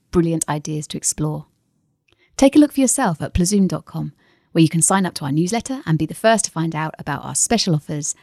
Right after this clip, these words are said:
and the new resources that are added to the site every single week. Every episode of Author in Your Classroom is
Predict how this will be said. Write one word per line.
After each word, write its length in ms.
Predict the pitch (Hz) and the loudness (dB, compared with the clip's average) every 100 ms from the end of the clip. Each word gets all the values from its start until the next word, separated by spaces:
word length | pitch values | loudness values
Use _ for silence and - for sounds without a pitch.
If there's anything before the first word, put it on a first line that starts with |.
| - | -2
and 100 | 151 | 2
the 60 | 139 | 4
new 180 | 165 175 | 4 2
resources 540 | 165 165 151 - 156 | -2 -4 -6 -8 -10
that 140 | - | -10
are 80 | 147 | -6
added 280 | 151 160 151 | -6 -6 -12
to 60 | 180 | -8
the 80 | 170 | -2
site 340 | - 135 - _ - | 0 0 -8 _ -4
every 280 | 143 - | -4 -4
single 340 | 147 151 147 147 | -6 -4 -4 -4
week. 360 | - - - _ _ _ _ _ _ _ _ - | -8 -12 -18 _ _ _ _ _ _ _ _ 2
Every 280 | 202 202 208 | 4 6 4
episode 540 | 165 - - 160 180 | 4 2 -4 -4 -8
of 100 | 180 | -2
Author 280 | 175 165 - | 0 0 2
in 80 | 170 | 0
Your 100 | 165 | 0
Classroom 480 | - 160 156 160 151 | -4 -6 -2 -2 -4
is 140 | 165 | -6